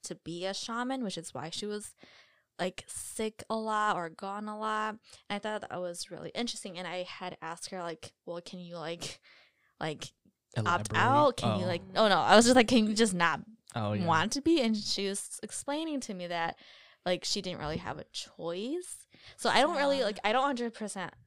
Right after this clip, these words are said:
Speaker 1: understand
Speaker 2: I think it's,
Speaker 1: that
Speaker 2: like,
Speaker 1: and all, but,
Speaker 2: something
Speaker 1: like, I thought
Speaker 2: like
Speaker 1: it was really interesting.
Speaker 2: how the spirits will be angry with you or something, and then that
Speaker 1: Mm.
Speaker 2: you'll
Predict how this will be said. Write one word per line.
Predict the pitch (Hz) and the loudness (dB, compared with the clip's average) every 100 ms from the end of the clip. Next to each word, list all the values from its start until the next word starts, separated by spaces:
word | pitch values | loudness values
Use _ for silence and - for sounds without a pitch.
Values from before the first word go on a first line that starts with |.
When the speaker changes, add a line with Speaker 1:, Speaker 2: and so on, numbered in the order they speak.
| - - | -20 -8
Speaker 1:
understand | 180 175 - 165 165 170 175 - _ _ _ _ - - | -8 -8 -10 -10 -10 -12 -14 -20 _ _ _ _ -20 -4
Speaker 2:
I | 123 | -4
think | 127 127 | -2 -4
it's, | 165 202 | -4 -2
Speaker 1:
that | 202 | -2
Speaker 2:
like, | 202 | 0
Speaker 1:
and | 214 | -2
all, | 214 214 208 | -2 -2 -2
but, | 202 | 0
Speaker 2:
something | 165 226 | 0 2
Speaker 1:
like, | 190 208 | 0 0
I | |
thought | 208 | 0
Speaker 2:
like | 269 | 0
Speaker 1:
it | |
was | 277 | 0
really | 254 226 | -2 -2
interesting. | 190 - - - 180 220 | -6 -6 -10 -10 -8 -6
Speaker 2:
how | 117 107 | -2 0
the | 95 | 0
spirits | - 101 98 - | 0 0 0 0
will | 101 | 0
be | 104 - | 0 -2
angry | 101 98 98 | -2 -2 -4
with | 98 98 | -6 -4
you | 95 98 | -4 -2
or | 95 | -4
something, | 98 139 98 95 | -4 -4 -6 -6
and | 92 | -4
then | 202 | -4
that | 95 85 | -4 -6
Speaker 1:
Mm. | |
Speaker 2:
you'll | 98 98 | -10 -10